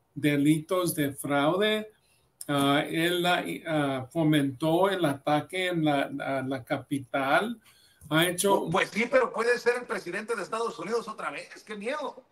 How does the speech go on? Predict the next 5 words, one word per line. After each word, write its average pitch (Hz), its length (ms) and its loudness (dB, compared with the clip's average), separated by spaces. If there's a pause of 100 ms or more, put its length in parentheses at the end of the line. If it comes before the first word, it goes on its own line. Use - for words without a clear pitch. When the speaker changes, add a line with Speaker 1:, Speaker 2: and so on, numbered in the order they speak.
(160)
Speaker 1:
Sí, 220 440 6
sí, 214 580 2
mira, 185 480 6 (920)
e-, 175 300 0
esto 226 680 4